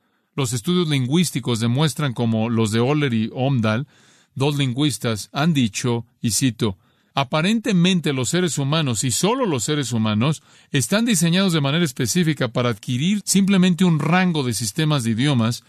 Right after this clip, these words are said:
simplemente un rango de sistemas de idiomas que vemos manifiestos en los más de cinco mil idiomas del mundo". Fin de la cita. Lo que es interesante es que hay alrededor de cinco mil idiomas en el mundo,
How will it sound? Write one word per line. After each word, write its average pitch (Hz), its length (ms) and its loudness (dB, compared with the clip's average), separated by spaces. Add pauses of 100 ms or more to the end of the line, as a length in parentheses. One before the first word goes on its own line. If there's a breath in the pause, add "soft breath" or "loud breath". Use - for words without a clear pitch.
(220 soft breath)
simplemente 175 580 2
un 156 140 2
rango 185 340 0
de 135 60 0
sistemas 147 540 -2
de 120 80 2
idiomas 131 580 0 (320 soft breath)
que 131 320 0 (280)
vemos 214 460 0
manifiestos 165 920 0 (300 soft breath)
en 131 440 -2 (200)
los 127 360 -2
más 196 320 2
de 196 100 2
cinco 127 580 0
mil 180 560 4
idiomas 139 560 2
del 117 200 0
mundo". 117 480 0 (360)
Fin 135 160 -2
de 123 80 2
la 107 140 0
cita. - 380 -6 (440)
Lo 139 160 -2
que 196 120 0
es 165 100 0
interesante 151 640 2
es 135 140 0
que 139 180 0
hay 156 140 0
alrededor 135 360 -4
de 147 100 -4
cinco 123 360 -4
mil 151 180 0
idiomas 135 380 0
en 123 100 0
el 127 120 2
mundo, 156 280 4